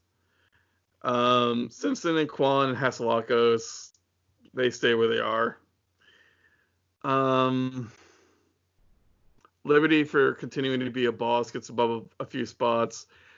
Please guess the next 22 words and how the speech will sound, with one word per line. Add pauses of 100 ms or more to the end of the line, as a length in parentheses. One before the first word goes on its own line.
(120)
J
T
gets
above
a
spot
because
he (320)
is
showing
maturity
and
that
he
doesn't
think
the
word
ass
is
as
funny